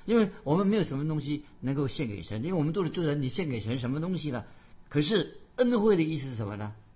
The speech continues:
恩惠的意思就是神可以，他可以亲近啊，神，因为神是这个有恩惠的神，他就可以亲近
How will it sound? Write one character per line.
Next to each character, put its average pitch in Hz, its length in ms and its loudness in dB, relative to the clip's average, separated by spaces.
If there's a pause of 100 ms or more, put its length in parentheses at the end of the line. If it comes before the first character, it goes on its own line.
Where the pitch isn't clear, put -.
(140)
恩 185 180 2
惠 165 140 0
的 147 60 -2
意 139 140 -6
思 110 200 -8 (160)
就 214 140 0
是 175 120 0 (200)
神 180 340 2
可 - 160 -4
以， 131 220 -4 (360)
他 180 120 -4
可 170 120 2
以 147 200 0 (340)
亲 196 320 4
近 180 280 -2
啊， 78 120 -8
神， 131 360 -2
因 185 120 0
为 165 220 2 (120)
神 131 280 -4
是 147 160 -8
这 143 60 -4
个 131 100 -6
有 113 240 -4
恩 180 180 0
惠 160 180 2
的 113 120 -4
神， 101 280 -6 (300)
他 208 140 0
就 190 100 2
可 185 140 0
以 151 180 0 (180)
亲 196 340 -2
近 180 260 -4